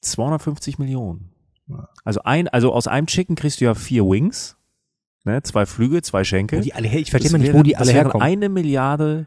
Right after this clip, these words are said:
Speaker 1: Wings am Tag des Super Bowls. Schon irgendwie ekelerregend.
Speaker 2: Wahnsinn.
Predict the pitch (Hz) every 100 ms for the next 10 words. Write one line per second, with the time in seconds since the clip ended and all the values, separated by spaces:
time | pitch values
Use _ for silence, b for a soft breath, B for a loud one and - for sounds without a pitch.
0 | - 113 92 82 - - - - - -
1 | 117 113 131 139 143 117 98 85 82 -
2 | - 147 160 151 147 - _ _ _ -
3 | 127 - 90 82 82 82 76 90 -